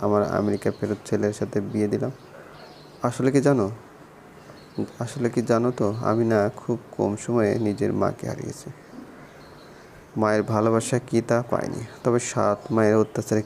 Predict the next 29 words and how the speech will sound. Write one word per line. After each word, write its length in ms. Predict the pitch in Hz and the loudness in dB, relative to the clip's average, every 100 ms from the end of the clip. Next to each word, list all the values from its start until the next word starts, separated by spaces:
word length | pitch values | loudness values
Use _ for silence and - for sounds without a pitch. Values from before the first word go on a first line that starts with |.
| - | 0
কী 160 | 113 113 | 0 2
তা 160 | 113 107 | 2 2
ভালোভাবে 520 | 113 104 101 101 101 | 2 2 4 4 2
বুঝেছিলাম। 540 | 98 107 113 - 113 117 - - - - | -2 -4 -6 -8 -8 -10 -14 -20 -20 -4
আমার 180 | 110 107 | 0 2
বয়স 300 | 104 104 104 107 | 2 2 2 0
যখন 260 | 113 113 | -2 2
আট 300 | 104 101 - | 4 2 0
বছর, 240 | 110 - 131 - - | -4 -4 -6 -6 -4
তখন 220 | 104 104 | -2 0
মা 260 | 104 104 107 | 2 2 2
দুরারোগ্য 440 | 101 101 101 98 101 | 2 2 2 0 -4
অসুখে 360 | 98 - 104 | -4 -6 -6
মারা 220 | 104 - - | -4 -6 -8
যান। 120 | - - - - - - - - | -10 -12 -16 -20 -20 -20 -20 -4
বাবার 280 | 123 123 127 | 2 4 4
বয়সও 400 | 120 117 120 - | 6 4 4 4
বা 120 | 139 139 | 2 2
কত, 240 | 95 - 113 110 - - | 0 -2 -8 -10 -8 0
তাই 180 | 110 | 2
মায়ের 320 | 107 104 104 101 | 4 4 4 2
মৃত্যুর 340 | 101 - 104 | 0 0 2
এক 160 | 101 98 - | 4 2 -4
বছরের 280 | 104 110 104 | -6 -4 0
মাথায় 400 | 101 98 110 110 | 0 0 0 0
তিনি 280 | 107 101 107 123 | 0 0 0 -2
আবারও 360 | - 95 95 - - | 0 2 2 0 -2
বিয়ে 160 | - | -6
করেন। 240 | - - | -6 -10